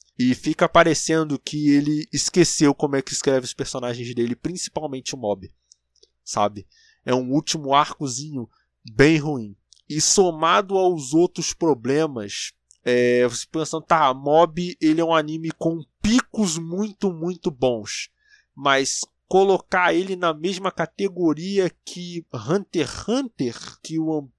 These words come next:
Piece, que Dragon Ball, ah, mas Dragon Ball é grande. Não, Dragon Ball, ele tem uma importância fundamental pra, pro cenário de animes no geral, sabe?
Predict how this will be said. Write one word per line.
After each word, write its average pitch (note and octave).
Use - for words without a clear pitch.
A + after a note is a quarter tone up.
Piece, A3
que E3
Dragon D#3+
Ball, -
ah, G#4+
mas G4
Dragon G4
Ball C#4
é C4
grande. F3+
Não, G2
Dragon A2
Ball, A#2+
ele C#3
tem D3
uma D3
importância C#3
fundamental E3
pra, G#2
pro G#2+
cenário A#2
de A2
animes A2+
no B2
geral, A#2
sabe? G#2